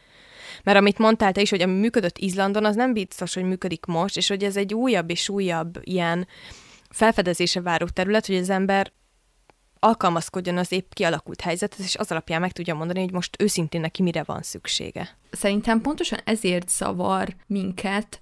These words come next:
Speaker 2: az öngondoskodásnak az a mainstream-é vált formája, ami a közösségi médiában van mostanában, mert ez meg átugorja azt a nagyon fontos lépést, hogy neked ismerned kell önmagad ahhoz,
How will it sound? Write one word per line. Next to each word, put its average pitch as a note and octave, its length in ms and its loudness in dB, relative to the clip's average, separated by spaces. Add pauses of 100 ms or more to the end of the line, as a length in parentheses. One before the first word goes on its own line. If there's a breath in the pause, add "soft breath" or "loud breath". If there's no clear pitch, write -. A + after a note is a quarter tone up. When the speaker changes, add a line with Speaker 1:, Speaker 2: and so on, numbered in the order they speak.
Speaker 2:
az G3+ 180 -2
öngondoskodásnak F#3+ 1080 0
az A3 140 0
a F#3 60 0
mainstream-é F#3+ 1200 -2
vált F#3 340 -2
formája, F#3+ 540 0
ami F#3 180 0
a F#3 80 -2
közösségi F#3+ 960 0
médiában F#3 720 4
van F#3+ 140 2
mostanában, G#3+ 760 0 (520 loud breath)
mert G#3 420 2
ez G#3 400 6
meg B3 420 4
átugorja F#3 720 4
azt F#3 180 -4
a G#3+ 40 0
nagyon G3 280 2
fontos F#3+ 520 -2
lépést, G3 600 0
hogy A3+ 200 4
neked A3+ 440 2
ismerned - 480 -2
kell F3+ 320 2 (680)
önmagad F#3+ 420 4
ahhoz, F#3+ 500 2